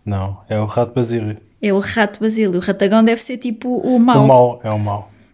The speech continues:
Speaker 2: Pronto, entretanto, agora que temos a Disney Plus, isto não é pago pela Disney Plus, mas se eles quiserem podem passar uns trocos.
Speaker 1: Sim.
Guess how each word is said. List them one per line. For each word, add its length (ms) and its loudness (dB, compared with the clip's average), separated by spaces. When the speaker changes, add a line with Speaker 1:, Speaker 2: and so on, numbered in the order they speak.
Speaker 2:
Pronto, 400 -8
entretanto, 520 0
agora 300 2
que 80 -10
temos 220 0
a 60 0
Disney 320 0
Plus, 300 0
isto 240 -6
não 140 0
é 80 -2
pago 240 -4
pela 140 0
Disney 300 -2
Plus, 280 -2
mas 160 -4
se 80 -6
eles 140 -6
quiserem 420 -2
podem 240 -4
passar 260 -6
uns 140 -4
trocos. 460 -10
Speaker 1:
Sim. 240 -6